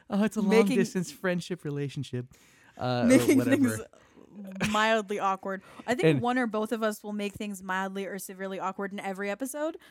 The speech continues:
Speaker 2: So if you're not into that, probably just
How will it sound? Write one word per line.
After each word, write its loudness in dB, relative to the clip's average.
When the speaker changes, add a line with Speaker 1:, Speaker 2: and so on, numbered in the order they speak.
Speaker 2:
So 2
if 2
you're -4
not 0
into 0
that, 2
probably -2
just -8